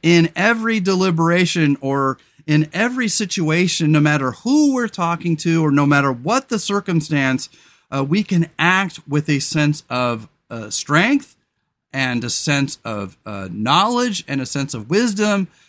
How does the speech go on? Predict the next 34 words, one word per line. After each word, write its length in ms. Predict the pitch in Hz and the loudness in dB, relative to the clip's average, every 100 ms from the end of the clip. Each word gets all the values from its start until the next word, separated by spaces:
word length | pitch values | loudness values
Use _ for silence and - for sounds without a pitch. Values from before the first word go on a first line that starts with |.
| _ | _
to 80 | 185 | -8
carry 460 | 170 240 302 294 262 | -2 0 2 2 2
ourselves 500 | 226 - 202 202 196 | 0 -2 -4 -4 -2
in 100 | 185 | -2
a 60 | |
certain 380 | 165 175 170 165 | -2 0 0 0
way 420 | 156 156 151 151 151 | 2 2 2 -2 -4
where 180 | 143 139 | -4 0
we're 220 | 151 147 | 2 4
not 340 | 147 156 - | 4 2 -2
fearful 500 | - 156 170 160 165 | -2 2 2 0 0
or 280 | 156 143 139 | 0 0 -2
afraid, 640 | 117 147 151 139 131 123 - _ _ _ | -4 -2 2 2 2 -2 -8 _ _ _
uh, 220 | 139 139 | -2 -2
but 240 | 127 147 147 | -2 -2 0
we 240 | 180 190 | 0 2
are 180 | 175 165 | 2 2
in 320 | 160 160 151 _ _ | 4 2 2 _ _
charge 500 | - 185 233 190 151 | -4 0 2 2 2
and 140 | 151 143 | 2 2
in 140 | 151 | 2
control 800 | 175 165 - 165 226 175 170 - | 2 -2 0 2 4 4 2 -2
of 220 | - 120 127 | -6 -4 0
our 140 | 139 | 2
emotions. 840 | 143 175 214 - - 69 _ - _ _ _ _ _ _ _ _ _ _ | 4 2 2 -2 -6 -12 _ -20 _ _ _ _ _ _ _ _ _ _
Number 360 | 147 196 220 202 | 2 2 4 2
four, 460 | - 175 190 135 | 0 -2 0 0
there 280 | 113 151 175 - | 2 2 2 2
is 400 | 190 240 220 196 | 2 2 0 0
no 280 | 196 202 | 0 0
chaos. 840 | 175 - 202 240 170 104 95 - - _ _ - | -2 -4 -2 0 0 0 -4 -10 -12 _ _ -2
There 160 | 151 | 2
is 160 | 170 147 | 2 0
harmony. 680 | 127 156 175 139 107 82 | 0 4 6 4 2 -4